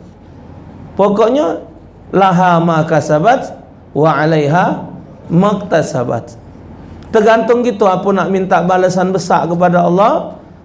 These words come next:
atau kita minta balasan kecil kepada Allah, tergantung di kita.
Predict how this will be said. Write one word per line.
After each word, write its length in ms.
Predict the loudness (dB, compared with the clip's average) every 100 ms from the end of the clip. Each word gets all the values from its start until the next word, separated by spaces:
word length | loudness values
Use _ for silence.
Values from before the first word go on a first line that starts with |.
| -6
atau 240 | -2 0
kita 240 | 0 0
minta 400 | 0 0 2 2
balasan 480 | 2 0 0 -2 0
kecil 320 | -2 0 0
kepada 320 | 0 0 2 2
Allah, 440 | 2 2 0 -6 -18 -6
tergantung 640 | -2 2 2 2 0 0
di 40 | 0
kita. 320 | -2 -4 -6